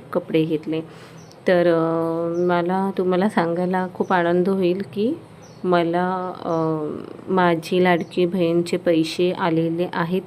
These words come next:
तीन हजार परवा रात्री. तर म्हटलं ते आलेत ना, तर, अ, मुलांसाठी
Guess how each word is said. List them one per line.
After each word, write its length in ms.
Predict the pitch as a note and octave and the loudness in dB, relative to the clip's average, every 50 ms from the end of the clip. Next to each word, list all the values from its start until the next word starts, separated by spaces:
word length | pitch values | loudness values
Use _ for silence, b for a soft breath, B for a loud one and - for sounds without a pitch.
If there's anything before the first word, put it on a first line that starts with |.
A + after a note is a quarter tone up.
| - | -2
तीन 220 | - F3 E3+ E3+ F3 | 0 2 2 2 0
हजार 540 | F3 E3 F3+ - B3 B3 - F3 F3+ G3 G#3+ | 0 0 -2 -2 -2 -2 -2 -2 0 0 -2
परवा 540 | G#3+ - F#3+ E3+ D#3+ D#3+ D#3 D#3+ F3 F#3+ | -2 0 0 0 0 0 0 0 0 0
रात्री. 440 | F#3 F3 D3+ D3+ - - D3+ D#3 D3+ C#3 - B B B B B B B B B B B B - - - - - - - - - - - - - - - - - - - - | 0 0 -2 -2 -4 -4 -4 -4 -4 -4 -8 B B B B B B B B B B B B -20 -20 -20 -20 -20 -20 -20 -20 -20 -20 -20 -20 -20 -20 -20 -20 -20 -16 -2 2
तर 100 | F#3+ F3 | 4 4
म्हटलं 360 | F3 E3+ E3+ D#3+ F3+ F3 F3 | 4 4 2 2 0 0 2
ते 80 | F#3 F3 | 2 2
आलेत 340 | E3 D#3+ D#3+ D3+ E3 F3 E3+ F3 | 2 2 2 2 2 2 2 0
ना, 180 | F3 E3 E3+ F3 E3+ | 0 0 0 0 0
तर, 140 | F#3 F3 E3+ F3+ F3+ - | 2 0 0 0 -4 -4
अ, 140 | F#3+ F#3 F3 | -4 -2 0
मुलांसाठी 600 | F3+ F3+ E3+ E3 E3 E3 E3 E3 F3+ F3 - F3 | 2 2 2 2 2 2 0 0 -2 -2 -2 -2